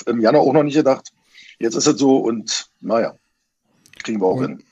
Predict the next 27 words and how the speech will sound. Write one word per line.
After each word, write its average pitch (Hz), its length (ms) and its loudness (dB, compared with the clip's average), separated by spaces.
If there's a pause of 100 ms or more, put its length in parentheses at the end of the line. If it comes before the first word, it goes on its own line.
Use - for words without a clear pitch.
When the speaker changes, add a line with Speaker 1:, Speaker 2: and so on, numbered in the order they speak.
(600)
Speaker 2:
Gym 151 220 -4
hast 151 200 -4
du 143 40 -4
ja 131 80 -2
auch, 156 200 -6
du 135 100 -12
bist 127 180 -8
eigentlich 139 320 -8
direkt 135 260 -12
an 139 80 -8
der 127 120 -6
Front 156 360 -10
mit 135 140 -8
den 123 100 -8
Speaker 1:
Ja. 113 140 -6
Speaker 2:
Gym-Schließungen. 123 600 -2
Wie 120 40 -6
Speaker 1:
Ja. 120 100 0
Speaker 2:
läuft's 139 300 -4
gerade 147 240 -2
bei 135 160 -4
dir 151 120 -4
so 160 140 -4
mit, 151 240 -8
mit 147 240 -10
im 156 140 -6
Gym? 170 280 -4